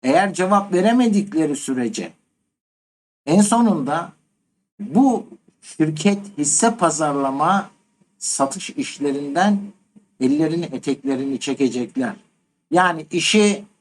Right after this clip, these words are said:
lütfen, e, nasıl sağlığınız için, dişiniz için, kalbiniz için, böbreğiniz, karaciğeriniz için işin uzmanına gidiyorsunuz.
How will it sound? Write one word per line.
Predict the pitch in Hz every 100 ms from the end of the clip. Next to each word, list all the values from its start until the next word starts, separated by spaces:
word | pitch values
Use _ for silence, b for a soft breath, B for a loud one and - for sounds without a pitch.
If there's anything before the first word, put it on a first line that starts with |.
| 240
lütfen, | 277 - - 190 175 180 - _ _ _ _ _ _ -
e, | 104 104 104
nasıl | 175 - 214 190
sağlığınız | - 170 170 165 165 165 175 156
için, | 151 - 160 151
dişiniz | 143 - 165 160 151
için, | 143 - 156
kalbiniz | 143 147 147 156 156 147
için, | 151 - 151 147
böbreğiniz, | 127 135 131 151 151 147 -
karaciğeriniz | 131 147 143 147 139 139 127 127
için | 117 135 - 131
işin | - 151 147
uzmanına | 131 127 135 143 151 180
gidiyorsunuz. | 175 165 160 151 - 170 208 -